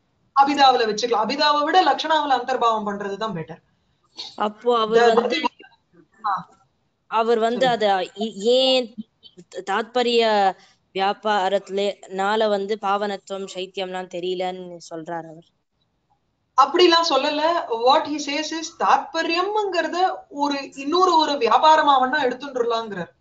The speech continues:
Speaker 1: தாத்பர்யாக்கிய விருத்திஹி அப்படின்னுட்டு தனியா அதை சொல்லிடுறார். He does not bring it under abhida or lakshana or vyanjana also. அதை செப்பரேட்டா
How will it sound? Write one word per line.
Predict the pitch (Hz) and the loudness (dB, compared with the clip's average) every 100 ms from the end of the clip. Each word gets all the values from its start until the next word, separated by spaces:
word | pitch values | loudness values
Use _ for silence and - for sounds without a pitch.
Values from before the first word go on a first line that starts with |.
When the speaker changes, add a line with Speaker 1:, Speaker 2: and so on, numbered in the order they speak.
| - | -2
Speaker 1:
தாத்பர்யாக்கிய | 202 220 269 269 285 285 349 359 | -2 0 -4 2 2 2 -2 -2
விருத்திஹி | - 233 320 294 294 226 - - | -2 -4 -6 -4 -4 -4 -4 -4
அப்படின்னுட்டு | 208 262 254 302 - _ | -4 -4 -6 -8 -10 _
தனியா | 247 254 320 | 0 2 4
அதை | 294 240 226 | 4 4 2
சொல்லிடுறார். | 214 196 165 160 _ _ _ _ _ _ _ _ - | 0 0 -2 -8 _ _ _ _ _ _ _ _ 2
He | 262 254 | 4 6
does | 226 233 277 | 4 4 4
not | 330 294 214 185 | 2 0 -4 0
bring | 262 320 | 2 2
it | 359 349 | 0 2
under | 269 262 285 | 0 2 4
abhida | 285 220 247 262 277 277 | 4 4 2 2 4 6
or | 233 | 4
lakshana | 214 202 - 226 226 | 0 -4 -4 0 0
or | 208 | 0
vyanjana | 196 190 202 202 | -4 -6 -4 -2
also. | 180 175 175 175 - _ _ _ _ _ _ _ _ _ - _ _ | -2 -4 -6 -8 -12 _ _ _ _ _ _ _ _ _ -20 _ _
அதை | 214 240 247 | 4 6 6
செப்பரேட்டா | 247 320 349 349 | 4 4 2 4